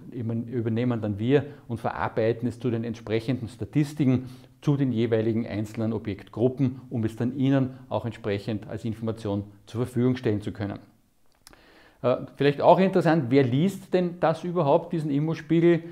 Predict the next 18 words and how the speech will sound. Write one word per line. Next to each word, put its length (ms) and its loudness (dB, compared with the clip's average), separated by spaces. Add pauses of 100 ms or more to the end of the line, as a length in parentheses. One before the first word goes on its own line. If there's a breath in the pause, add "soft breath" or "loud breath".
(160 loud breath)
Ist 180 -2
das 80 0
ein 160 4
Hobby, 240 6
das 220 -2
wir 120 0
einfach 280 -2
nur, 640 -2
äh, 60 -12
betreiben, 580 2
weil 160 2
wir 80 0
vielleicht 280 -2
sonst, 320 -2 (580 loud breath)
äh, 200 -2 (100)
zu 120 -4
wenig 260 0
Zeit 320 2